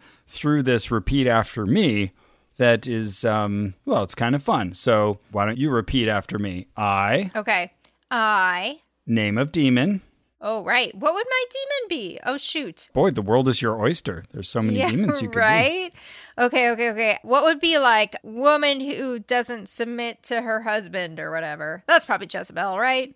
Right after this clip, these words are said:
Speaker 1: <laughs> They're all
Speaker 2: Jezebel.
Speaker 1: Jezebel, just
Speaker 2: They're all
Speaker 1: pretending to be
Speaker 2: Jezebel.
Speaker 1: other
Speaker 2: Okay.
Speaker 1: women. There's
Speaker 2: All
Speaker 1: only
Speaker 2: right.
Speaker 1: one real woman character.
Speaker 2: <laughs> Yeah. Okay. I, Jezebel.
Speaker 1: Bind myself.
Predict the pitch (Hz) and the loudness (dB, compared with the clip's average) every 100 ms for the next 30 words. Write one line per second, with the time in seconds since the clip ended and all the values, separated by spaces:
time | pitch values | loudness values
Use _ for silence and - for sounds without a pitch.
0 | _ - - - 214 160 131 107 104 80 | _ -2 0 4 6 8 6 6 4 0
1 | 107 101 101 101 101 104 104 117 104 - | -2 -2 -2 0 2 2 0 -4 -2 2
2 | 123 - - 110 - 117 - 120 156 - | 4 4 4 2 2 2 6 6 6 4
3 | - 101 101 - - - 277 233 156 156 | 2 2 -4 -6 -20 0 4 6 8 8
4 | 147 135 123 131 127 123 120 123 123 113 | 8 6 6 6 6 4 2 4 4 4
5 | 113 113 110 113 156 104 104 - 110 107 | 2 2 0 -2 -4 -4 -4 -4 -6 -6
6 | - - - 277 - 302 - 294 226 214 | -14 -2 2 2 4 2 4 6 6 4
7 | - 311 226 208 - - - - - - | -2 -4 0 0 -2 -14 -20 -20 -2 2
8 | 226 214 247 349 415 233 220 208 180 220 | 4 4 2 0 0 0 0 2 4 2
9 | 523 - _ 107 110 110 143 202 233 - | -2 -8 _ 0 2 4 4 4 2 6
10 | 220 165 175 220 - | 8 8 8 4 -4